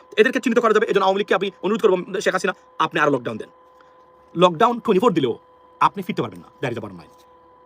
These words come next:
আওয়ামী লীগ বাংলাদেশের রাজনীতিতে ফিরতে পারবে না। That is our mind, right? Whether you believe or you disbelieve that. That is the fact. That is the fact and that is the reality on the ground। ফিরতে পারবেন না, ডিসরাপশন করতে পারে। সরকার যদি আরো তড়িৎ হয়,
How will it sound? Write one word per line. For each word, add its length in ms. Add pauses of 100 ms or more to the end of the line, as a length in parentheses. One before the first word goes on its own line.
(520)
আওয়ামী 200
লীগ 80
বাংলাদেশের 300
রাজনীতিতে 340
ফিরতে 180
পারবে 140
না। 80 (120)
That 120
is 80
our 140
mind, 200 (260)
right? 200 (140)
Whether 160
you 80
believe 200 (300)
or 120 (100)
you 80
disbelieve 380
that. 100 (320)
That 120
is 100
the 60 (140)
fact. 180 (260)
That 80
is 60
the 120
fact 140
and 100
that 120
is 60
the 80
reality 220 (260)
on 60
the 80
ground। 180 (220)
ফিরতে 180
পারবেন 180
না, 100 (200)
ডিসরাপশন 420
করতে 180
পারে। 120 (220)
সরকার 240
যদি 120
আরো 140
তড়িৎ 220
হয়, 80